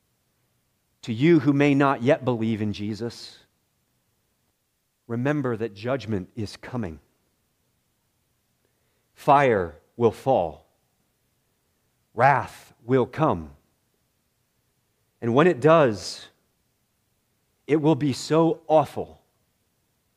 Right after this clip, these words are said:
that you may beg to be annihilated in order to escape it. But there is no escape, because either you embrace the cross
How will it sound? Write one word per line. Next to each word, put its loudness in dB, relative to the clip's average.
that -4
you -2
may 4
beg -2
to -8
be 0
annihilated -2
in -4
order -4
to -10
escape -8
it. -16
But -12
there 2
is 2
no -4
escape, -8
because -4
either 2
you 2
embrace -2
the -8
cross -4